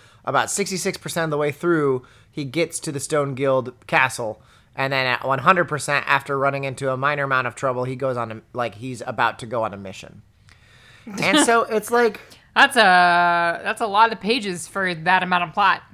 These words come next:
Speaker 1: Yeah, it's, I don't mean to keep bringing up pacing because one time I re-,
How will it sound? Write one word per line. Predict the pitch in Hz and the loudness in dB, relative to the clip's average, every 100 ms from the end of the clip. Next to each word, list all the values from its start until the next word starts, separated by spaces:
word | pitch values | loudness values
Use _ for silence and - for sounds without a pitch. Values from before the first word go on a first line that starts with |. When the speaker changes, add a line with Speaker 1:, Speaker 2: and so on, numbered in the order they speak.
| _ _ - | _ _ -10
Speaker 1:
Yeah, | 156 170 151 98 - | 0 2 2 0 -4
it's, | 202 220 - - - _ - _ _ _ _ _ _ _ _ _ _ _ _ _ _ | -2 -2 -4 -12 -12 _ -20 _ _ _ _ _ _ _ _ _ _ _ _ _ _
I | 196 190 | 2 2
don't | 170 233 233 180 | 2 2 2 -2
mean | 185 202 | -2 -2
to | 170 | -4
keep | - 190 147 | -6 -10 -2
bringing | 180 170 | -2 0
up | 160 - | -4 -4
pacing | 156 147 147 139 | -8 -8 -6 -6
because | 131 131 | -6 -4
one | 135 139 | -4 -4
time | 151 139 | -4 -4
I | 131 | -4
re-, | 127 | -2